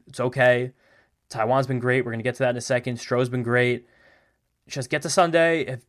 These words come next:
he's gonna have a bullpen tomorrow, by the time you listen to this, probably we'll know. So this entire thing will be useless at that point. But <laughs> it's fine. It's fine.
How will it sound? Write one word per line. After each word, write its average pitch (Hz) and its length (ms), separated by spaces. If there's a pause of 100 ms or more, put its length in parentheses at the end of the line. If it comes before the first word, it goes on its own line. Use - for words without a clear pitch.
he's 135 140
gonna 143 140
have 120 100
a 127 40
bullpen 143 240
tomorrow, 131 640 (120)
by 123 120
the 120 40
time 127 220
you 127 120
listen 131 200
to 127 60
this, 123 120
probably 127 420
we'll 117 120
know. 123 220
So 117 140
this 104 40
entire 123 260
thing 123 160
will 117 80
be 113 120
useless 123 520
at 123 60
that 123 180
point. 127 300 (800)
But 135 180 (120)
<laughs> - 120
it's 160 720
fine. 110 300
It's 139 120
fine. 101 220